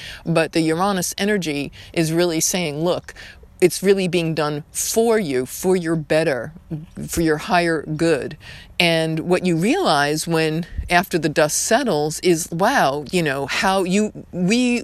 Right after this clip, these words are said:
collectively as a society, we're gonna start seeing how enslaved we've been on a level that we've never seen before. Now, there's al-, already a lot of rumbling like that for the last several years.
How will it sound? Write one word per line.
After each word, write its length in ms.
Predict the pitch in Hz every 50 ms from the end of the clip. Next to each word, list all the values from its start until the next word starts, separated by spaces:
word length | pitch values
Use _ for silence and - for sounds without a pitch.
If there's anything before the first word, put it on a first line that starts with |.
| - -
collectively 880 | - - 240 196 185 175 180 190 - - - 247 247 247 240 247 247 214
as 140 | 185 170 -
a 60 | 160
society, 800 | - - 151 - - 180 156 160 170 190 185 208 220 233 247 - - - - - - - - - - -
we're 160 | - 180 196 196
gonna 160 | 226 214 190
start 340 | - - - 190 180 165 -
seeing 500 | - - - 254 262 254 190 147 147 151
how 360 | - - - 208 208 226 226
enslaved 680 | 220 208 240 - - - - 175 185 175 202 185 165
we've 240 | 170 165 165 156 -
been 320 | - 135 123 113 131 - - - - - - - - -
on 160 | - 190 185
a 60 | 180 170
level 340 | 170 185 180 196 196 196
that 160 | 175 165 - -
we've 220 | 160 165 151 160
never 360 | 175 185 196 202 190 190 202
seen 320 | 202 - - 180 175 170 165
before. 480 | 160 - - - 143 131 98 127 156 - - - - - - - -
Now, 140 | 214 226 226
there's 220 | 208 220 233 214
al-, 280 | 240 226 226 220 220 220
already 480 | - - 180 190 196 190 190 180 185 175
a 80 | 160 156
lot 260 | 160 165 160 165 160
of 120 | 156 143 -
rumbling 460 | 165 156 165 165 165 156 160 156 156
like 200 | 151 143 147 -
that 200 | - 147 143 143
for 60 | -
the 100 | - 151
last 280 | 139 160 151 151 160 -
several 320 | - 165 143 139 156 151
years. 440 | 139 139 143 156 180 240 277 - -